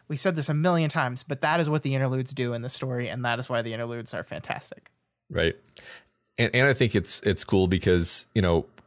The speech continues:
Speaker 2: Contessa's back. We see, we see a fun Contessa combat scene where things work out improbably well for her, but then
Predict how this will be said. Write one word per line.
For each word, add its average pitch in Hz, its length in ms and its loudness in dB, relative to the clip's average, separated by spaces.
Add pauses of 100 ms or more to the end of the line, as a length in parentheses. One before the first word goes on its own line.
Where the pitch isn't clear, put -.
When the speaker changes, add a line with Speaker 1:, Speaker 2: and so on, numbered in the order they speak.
(140)
Speaker 2:
Contessa's 107 440 2
back. 98 380 2 (200)
We 92 120 2
see, 85 440 2
we 90 100 0
see 85 180 2
a 82 40 4
fun 90 280 2
Contessa 87 400 2
combat 107 420 2
scene 104 380 -2
where 78 340 2 (460)
things 95 420 0
work 90 300 0
out 92 340 4
improbably 90 500 0
well 98 200 4
for 90 240 0
her, 87 160 0
but 80 200 0
then 101 380 0